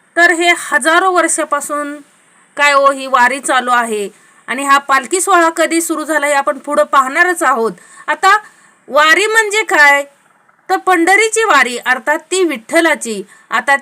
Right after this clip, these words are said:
या विठ्ठलाचे जे उपासक आहेत ते सगळे वारकरी. आता हे वारकरी आपल्या देवाची जी उपासना करतात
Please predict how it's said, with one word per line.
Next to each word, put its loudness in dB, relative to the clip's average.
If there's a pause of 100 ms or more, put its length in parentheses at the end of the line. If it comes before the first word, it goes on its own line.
या 2
विठ्ठलाचे -4
जे -2
उपासक -4
आहेत -2 (360)
ते -4
सगळे -2
वारकरी. -2 (320)
आता -2
हे -2
वारकरी 0 (100)
आपल्या 0
देवाची -2
जी -4
उपासना 0
करतात -2